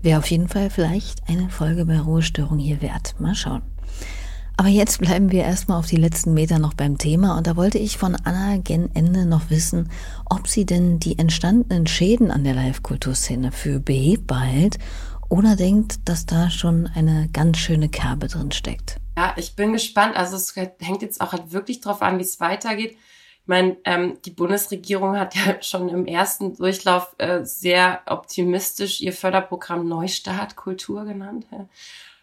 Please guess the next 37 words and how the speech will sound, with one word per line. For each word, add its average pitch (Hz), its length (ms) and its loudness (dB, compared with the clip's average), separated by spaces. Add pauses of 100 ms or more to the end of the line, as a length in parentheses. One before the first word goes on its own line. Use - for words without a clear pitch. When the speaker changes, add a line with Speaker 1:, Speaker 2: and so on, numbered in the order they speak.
(160)
Speaker 2:
Äh, 185 460 4
ich 190 200 0
sehe 233 140 4
noch 185 180 6
keinen 180 240 4
Neustart, 180 640 2
überhaupt 160 600 -4
nicht. 262 300 -2
Wir 165 160 -4
brauchen 170 520 2
also 165 760 0 (800)
wirklich, 196 600 -2
wenn 185 220 2
wir 196 120 0
dann 180 220 0
durch 240 240 -2
sind, 190 140 0
und 175 120 2
damit 175 320 -2
meine 185 340 2
ich, 185 180 -6
dass - 420 -6
wir 185 320 0
als 175 240 -4
Gesellschaft 190 720 -2
a-, 180 220 2 (100)
re-, 185 320 0
akzeptiert - 800 0
haben, 190 240 4
dass 190 140 -2
das 180 160 -8
eine 180 80 -2
Krankheit 190 400 -4
ist, - 140 -12
mit 180 140 -8
der 175 160 -2
wir 175 300 -8